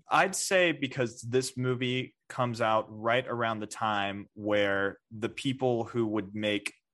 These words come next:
uh, where the large audience who loved action movies way back then, um, are old enough to really s-, connect with this movie and still enjoy the elements that they liked in the first one.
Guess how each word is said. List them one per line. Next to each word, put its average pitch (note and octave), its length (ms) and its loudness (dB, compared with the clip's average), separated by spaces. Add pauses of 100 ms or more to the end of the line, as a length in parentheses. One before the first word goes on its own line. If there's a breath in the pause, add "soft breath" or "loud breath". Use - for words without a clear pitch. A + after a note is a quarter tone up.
(220)
uh, C3+ 140 6
where B2+ 280 6
the G#2+ 260 -2
large B2 460 4
audience A#2+ 640 -6 (140)
who G#2+ 320 -4
loved A2 320 2
action G#2+ 420 -4
movies A#2 400 -2
way G2+ 300 -2
back G#2 340 -2
then, A2 360 -6 (440 soft breath)
um, F#2+ 560 2 (320)
are A#2 220 4
old D#3 220 6
enough A#2 280 2
to A2+ 120 -14
really A2+ 640 -2 (180)
s-, - 300 -10 (440)
connect A#2+ 540 0
with C3 120 -2
this C3 220 -4
movie C3 280 0
and G#2 140 -4
still B2+ 440 2
enjoy G#2 680 0
the A2+ 120 -4
elements G#2 380 0
that D#2+ 280 -4
they G2 440 -2
liked G#2 280 0
in G2+ 80 -8
the F#2+ 60 -8
first - 400 -6
one. F#2 260 -6